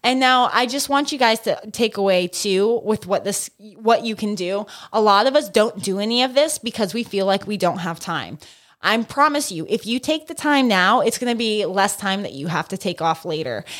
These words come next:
If you get burnt out, it takes a long time to recover from it,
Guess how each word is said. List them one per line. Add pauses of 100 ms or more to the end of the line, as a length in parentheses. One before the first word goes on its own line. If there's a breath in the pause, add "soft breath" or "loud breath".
(100)
If
you
get
burnt
out,
it
takes
a
long
time
to
recover
from
it,